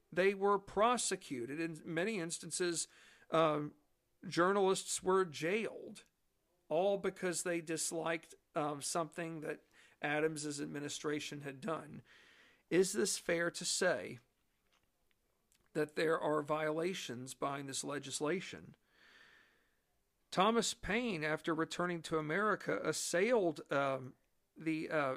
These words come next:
Alien and Sedition Acts by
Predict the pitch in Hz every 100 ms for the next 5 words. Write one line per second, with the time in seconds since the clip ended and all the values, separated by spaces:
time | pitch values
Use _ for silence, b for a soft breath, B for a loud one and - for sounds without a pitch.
0 | 147 156 160 160 151 143 135 - 139 190
1 | 220 180 135 131 151 - - - b b
2 | b b b b b _ _ _ _ _
3 | _ 170 160 160